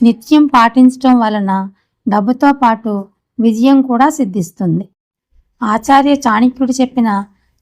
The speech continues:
చాణక్య నీతిలో ఓ వ్యక్తికి కొన్ని ప్రత్యేకతలు ఉంటాయి. ఆ ప్రత్యేకమైన బుద్ధిని చూసి శత్రువు కూడా తమకు తలవంచే రోజు వస్తుంది.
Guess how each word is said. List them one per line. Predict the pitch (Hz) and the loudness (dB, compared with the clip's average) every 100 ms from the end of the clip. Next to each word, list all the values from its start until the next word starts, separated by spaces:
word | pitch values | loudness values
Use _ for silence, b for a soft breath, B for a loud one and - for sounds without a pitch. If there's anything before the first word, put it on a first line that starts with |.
| 233 | 0
చాణక్య | 208 247 254 269 | 2 2 2 2
నీతిలో | 247 226 220 202 190 190 b b _ | 2 2 -4 -6 -6 -6 b b _
ఓ | 226 226 | -2 0
వ్యక్తికి | 226 220 294 285 226 220 220 _ _ | -2 -6 -8 -6 -4 -6 -8 _ _
కొన్ని | 240 233 | 0 2
ప్రత్యేకతలు | 254 233 214 - 247 247 254 277 | 2 -2 -6 -2 -4 -4 -4 -2
ఉంటాయి. | 247 185 175 170 160 _ _ _ _ | -2 -2 -4 -6 -6 _ _ _ _
ఆ | 220 | -2
ప్రత్యేకమైన | 220 214 220 - 269 277 269 277 | -2 -2 -4 0 0 2 2 2
బుద్ధిని | 262 214 180 247 240 | 0 -2 0 0 0
చూసి | 220 202 214 196 196 _ _ - | -4 -8 -6 -8 -10 _ _ -8
శత్రువు | 233 220 277 294 | -6 -4 -2 -2
కూడా | 277 247 240 | 0 -2 -2
తమకు | 247 226 226 - 208 202 _ _ - | -2 -4 -6 -6 -8 -8 _ _ -4
తలవంచే | 214 226 254 254 262 | 0 2 2 2 0
రోజు | 254 214 220 233 | -2 -2 -2 -2
వస్తుంది. | 190 - 185 165 | -4 -6 -6 -6